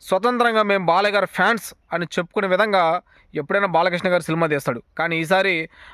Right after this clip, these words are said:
అఖండ టూ ఎవరు కూడా ఊహించని విధంగా సినిమా ఫ్లాప్ అయిపోయింది. థియేటర్ వద్ద మొన్న ఎవరైతే సంబరాలు చేశారో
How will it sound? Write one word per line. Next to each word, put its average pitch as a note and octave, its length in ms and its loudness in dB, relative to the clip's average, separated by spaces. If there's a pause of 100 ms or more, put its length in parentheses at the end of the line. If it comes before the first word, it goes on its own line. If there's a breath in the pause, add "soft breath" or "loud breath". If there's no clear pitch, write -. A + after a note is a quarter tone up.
అఖండ A#3 380 2
టూ G#3 280 0 (440 soft breath)
ఎవరు G3 420 2
కూడా A#3+ 260 4
ఊహించని G#3+ 520 2
విధంగా F#3 560 2 (260)
సినిమా F3+ 340 -2
ఫ్లాప్ D3+ 320 -2
అయిపోయింది. B2+ 320 -6 (720 soft breath)
థియేటర్ B3 360 2
వద్ద G#3+ 280 2
మొన్న G3 380 0
ఎవరైతే G3+ 440 2
సంబరాలు G3 380 0
చేశారో F3+ 540 0